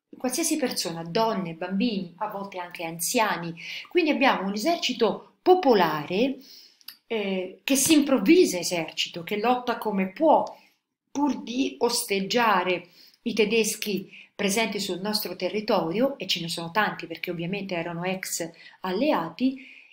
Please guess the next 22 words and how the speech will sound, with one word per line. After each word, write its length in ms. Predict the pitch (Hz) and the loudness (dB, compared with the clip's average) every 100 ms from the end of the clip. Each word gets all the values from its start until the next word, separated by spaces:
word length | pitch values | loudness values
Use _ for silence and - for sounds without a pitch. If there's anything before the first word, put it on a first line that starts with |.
| - | -2
e, 300 | 247 208 196 | 2 2 0
e 160 | 226 214 | -4 -4
pur 240 | 311 302 | -2 0
di 80 | 208 | 0
appoggiare 520 | 240 359 233 175 175 | 0 0 0 -2 -4
gli 100 | 175 | -4
americani 540 | 196 269 285 180 165 | 0 -2 -2 -4 -6
che 100 | 170 | -8
stanno 380 | 202 - 214 175 | -6 -2 -2 -4
procedendo 640 | - 196 240 220 185 165 165 | -8 -6 -4 -2 -2 -4 -8
dalla 240 | 165 185 | -8 -6
Sicilia 840 | - 330 - 185 160 180 190 196 - - - _ _ | -4 0 0 -2 -4 -2 -4 -6 -16 -20 -20 _ _
fino, 840 | - 233 214 226 226 220 202 175 - | -10 -4 0 2 2 0 -2 -2 -2
eh, 40 | |
Napoli 600 | 214 170 151 196 202 233 | 0 0 -2 -8 -6 -8
per 380 | - 175 170 170 | -6 -4 -4 -4
liberare 640 | 214 262 240 170 156 175 | 0 0 0 -2 -6 -6
l'Italia 420 | 202 240 170 156 165 | -6 -6 -8 -8 -10
da 140 | 165 | -12
queste, 480 | 165 - - 165 160 - - - _ | -10 -12 -10 -10 -12 -18 -20 -20 _
da 220 | - 190 | -6 -6
queste 640 | 185 151 - 180 160 156 | -4 -6 -8 -6 -8 -10